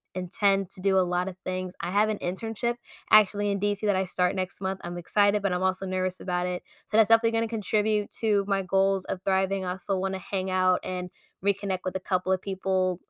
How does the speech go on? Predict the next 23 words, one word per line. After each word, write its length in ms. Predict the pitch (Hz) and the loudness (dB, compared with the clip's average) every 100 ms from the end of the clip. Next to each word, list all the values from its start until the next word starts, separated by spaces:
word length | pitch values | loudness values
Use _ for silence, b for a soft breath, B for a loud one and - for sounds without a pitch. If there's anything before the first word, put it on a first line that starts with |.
| - | 0
from 160 | 185 | 0
high 180 | 185 185 | 2 0
school 480 | 185 - 185 180 170 | 0 -2 0 0 0
or 240 | 175 170 - | 0 -2 -2
just 240 | 247 - _ _ - | -4 -4 _ _ -16
some 180 | 220 262 | -2 -2
of 40 | |
my 80 | 247 | 0
local 280 | 214 196 190 | 0 0 -2
friends, 400 | - 180 180 170 | -4 -4 -2 -6
you 80 | 180 | -6
know. 220 | 170 170 b b b | -4 -6 b b b
I, 180 | 220 220 | 4 6
I 80 | 214 | 2
attend 340 | 214 240 233 | 0 -4 -6
school 440 | - - 220 214 202 | -8 -6 -2 -2 -2
in 120 | 190 | -6
Pennsylvania. 600 | 196 190 196 185 185 175 - | -8 -10 -8 -8 -6 -6 -6
If 60 | 180 | -4
I 180 | 180 175 - | -6 -8 -8
never 180 | 190 190 | -4 -2
mentioned 360 | 180 180 190 | -4 -8 -2
it, 120 | 196 | -2